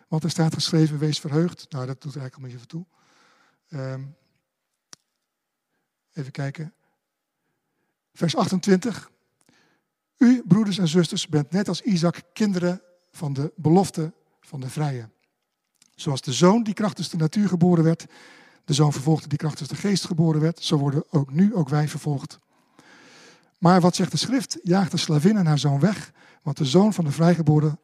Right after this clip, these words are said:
vrouw mag niet de erfenis delen met de zoon van de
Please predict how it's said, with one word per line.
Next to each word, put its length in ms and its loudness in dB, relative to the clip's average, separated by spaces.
vrouw 440 4
mag 180 -4
niet 220 -2
de 60 -8
erfenis 380 -2
delen 360 2
met 140 -2
de 80 -2
zoon 240 4
van 140 -2
de 160 -4